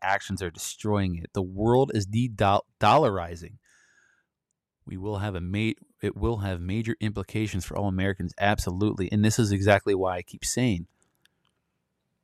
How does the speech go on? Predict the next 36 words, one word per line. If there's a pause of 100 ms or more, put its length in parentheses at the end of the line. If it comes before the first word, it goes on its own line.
(480)
get
precious
metals,
get
food, (160)
get
ammo, (180)
prepare,
get
water. (640)
Get
yourself
some
preparations
at
bare
minimum,
at (120)
bare
minimum
for
a
month. (640)
I'm
gonna
tell
you
right
now, (440)
this
is
gonna
blindside
so
many
people,